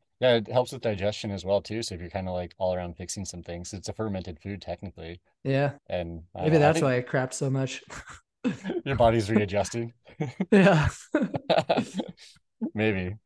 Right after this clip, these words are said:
Speaker 1: I guess there's only one way to
Speaker 2: Yeah.
Speaker 1: find out.
Speaker 2: For
Speaker 1: But,
Speaker 2: sure.
Speaker 1: no, that's cool. It's, it's tasty and it's good and it does help and it's actually pretty cheap too. So I think it's something that most people should just be taking 'cause, like, take a tablespoon or whatever of it and, like, that bottle lasts forever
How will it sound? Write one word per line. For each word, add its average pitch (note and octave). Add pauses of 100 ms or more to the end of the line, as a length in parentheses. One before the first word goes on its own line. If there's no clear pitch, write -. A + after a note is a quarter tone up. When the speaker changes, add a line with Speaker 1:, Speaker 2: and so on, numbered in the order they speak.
(100)
Speaker 1:
I A2
guess A2+
there's A2+
only A2
one C3
way B2
to B2+
Speaker 2:
Yeah. B2+
Speaker 1:
find F#2+
out. F2+ (800)
Speaker 2:
For D#3 (100)
Speaker 1:
But, B2
Speaker 2:
sure. C3 (180)
Speaker 1:
no, A#2
that's B2+
cool. A2+
It's, -
it's -
tasty G#2+
and G2
it's E2+
good F#2+
and F#2
it F#2
does F2+
help E2+
and F#2
it's F2
actually G#2
pretty E2+
cheap E2+
too. F2
So F#2
I F2+
think F#2
it's E2+
something F2
that E2
most E2+
people F2
should -
just D#2+
be E2
taking F2
'cause, D#2+
like, E2+ (200)
take G2+
a F2+
tablespoon F2
or E2+
whatever F2
of E2+
it F2+
and, E2+
like, D#2
that F2
bottle E2
lasts E2
forever F2